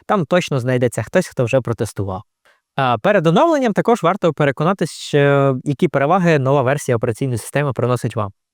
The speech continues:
А якщо ж їх нема, то, можливо, не варто оновлюватись. Проте, якщо переваги таки є, тоді варто перевірити, чи всі драйвера підтримуються в новій о ес,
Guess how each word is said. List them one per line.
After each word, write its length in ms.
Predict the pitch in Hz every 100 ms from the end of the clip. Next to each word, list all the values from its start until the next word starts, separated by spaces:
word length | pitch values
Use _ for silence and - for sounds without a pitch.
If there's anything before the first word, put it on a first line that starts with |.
| _ _ -
А 220 | 120 117
якщо 320 | 131 - 170
ж 100 | 131
їх 140 | 147
нема, 260 | 165 339 466
то, 80 | 220
можливо, 400 | 202 214 190 143
не 120 | 143 143
варто 300 | 117 - 104
оновлюватись. 580 | 101 95 92 92 - - - -
Проте, 280 | 190 202 135
якщо 220 | - 156
переваги 400 | 156 151 131 120
таки 220 | 123 160
є, 240 | 208 311 320
тоді 360 | 214 220 262 220
варто 300 | 180 - 151
перевірити, 520 | 131 123 151 135 113
чи 380 | - 139 135 127
всі 420 | - - 226 202
драйвера 480 | 120 127 113 147 156
підтримуються 680 | 139 - 147 127 127 - 123
в 40 |
новій 220 | 127 120
о 80 | 117
ес, 280 | 117 117